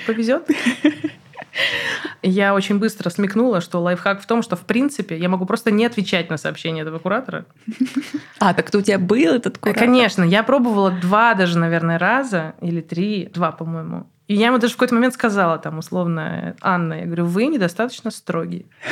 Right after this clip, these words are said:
Speaker 1: Со мной так нельзя, вот это вот мягко. Кристина, как ваши дела?» Да как у предпринимателя любого дела у меня. Как бы еле-еле держусь вообще.
Speaker 2: Мгм.
Speaker 1: <laughs> Душа в теле, так сказать. «Как завтрак? Хорошего дня». Ты такой: «Да нельзя со мной так.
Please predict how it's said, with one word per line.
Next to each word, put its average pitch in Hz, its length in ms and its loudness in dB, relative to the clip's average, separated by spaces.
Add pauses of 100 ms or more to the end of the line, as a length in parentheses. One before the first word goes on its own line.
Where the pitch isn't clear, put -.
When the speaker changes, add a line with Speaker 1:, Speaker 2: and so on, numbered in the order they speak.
(580)
Speaker 1:
Со - 160 -2
мной 220 280 4
так 233 240 0
нельзя, 220 380 4
вот 156 120 -6
это 160 120 -8
вот 156 140 -10
мягко. 170 340 -2
Кристина, 170 440 -2
как 285 220 -2
ваши 247 240 -2
дела?» 170 400 -2 (260)
Да 180 140 -4
как 330 180 -2
у 359 60 2
предпринимателя 339 720 2
любого 196 380 0
дела 185 320 0
у 156 60 -4
меня. 156 320 -8 (160)
Как 214 180 0
бы 214 80 4
еле-еле 269 560 4
держусь 202 460 2
вообще. 170 400 0 (100)
Speaker 2:
Мгм. 233 340 6 (460)
Speaker 1:
<laughs> - 400 2
Душа 214 320 0
в 196 100 -8
теле, 180 280 0
так 170 160 -6
сказать. 170 480 -6 (520)
«Как 277 280 2
завтрак? 175 500 0
Хорошего 233 500 2
дня». 185 300 0
Ты 185 80 -6
такой: 185 220 -2
«Да 196 100 2
нельзя 285 380 4
со 214 160 2
мной 220 180 0
так. 220 300 2